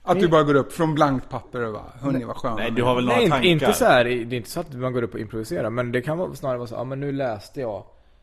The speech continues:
Speaker 2: idag, så, ja, nu har vad som helst, nu har sossarna backat för att de
Speaker 1: Mm.
Speaker 2: bestämde sig för att de kanske kan regera med andra partier." Så om vi
Speaker 1: Mm.
Speaker 2: har några tankar om det, så tänker jag så här,
Speaker 3: Mm.
Speaker 2: "Fan, det här är verkligen"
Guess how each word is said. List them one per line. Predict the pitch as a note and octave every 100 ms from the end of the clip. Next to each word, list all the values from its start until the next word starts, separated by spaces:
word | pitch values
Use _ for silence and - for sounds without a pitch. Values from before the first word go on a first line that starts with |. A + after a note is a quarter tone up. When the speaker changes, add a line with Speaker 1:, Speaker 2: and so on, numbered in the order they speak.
| _ _ _ _ - -
Speaker 2:
idag, | G#2+ B2 A#2 G2+ G2+ F#2 F#2 -
så, | -
ja, | A2 A2+
nu | A2 G#2
har | G2 F#2+ G2+ G#2 G#2 - - - - B2 A2
vad | A#2 G2+
som | G2+
helst, | G2+ F#2
nu | A2
har |
sossarna | - A2+ G2+ G2+ G2+
backat | G2 E2+ - - -
för | G2+
att | -
de | G2
Speaker 1:
Mm. | C3 A#2+
Speaker 2:
bestämde | A2+ F#2+ F#2 F2+
sig | F#2+
för | -
att | F#2
de | F2
kanske | F#2 F2 F#2+
kan | - E2+ F2
regera | F#2 F2 E2+
med | E2
andra | E2 -
partier." | - F2+ E2+
Så | -
om | C3
vi |
Speaker 1:
Mm. | A2
Speaker 2:
har | G#2+
några | F#2+
tankar | C3+ G#2+ F2+ C3
om | A#2+
det, | E2 -
så | -
tänker | - G#2
jag | G2
så | -
här, |
Speaker 3:
Mm. | G#2
Speaker 2:
"Fan, | - -
det | -
här | A#2 G#2+
är | F2
verkligen" | F2+ -